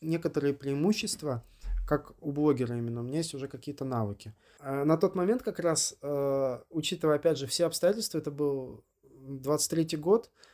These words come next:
э, экономическая ситуация общая была не очень. Моя еще хуже. И я не знал, че делать, э, потому что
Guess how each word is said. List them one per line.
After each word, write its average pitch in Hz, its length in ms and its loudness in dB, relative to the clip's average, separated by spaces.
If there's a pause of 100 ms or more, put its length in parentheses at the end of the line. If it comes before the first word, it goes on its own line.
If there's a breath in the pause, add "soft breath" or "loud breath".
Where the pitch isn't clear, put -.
(140)
э, 135 220 -2
экономическая 160 600 0
ситуация 196 520 0
общая 156 260 0
была 151 220 0
не 156 100 0
очень. 147 420 -2 (420)
Моя 175 540 4
еще 156 220 -4
хуже. 117 400 -2 (160)
И 156 40 -2
я 156 240 0
не 170 120 0
знал, 160 340 0
че - 160 -8
делать, 143 500 2
э, 127 420 -6
потому 151 340 -2
что 139 500 -2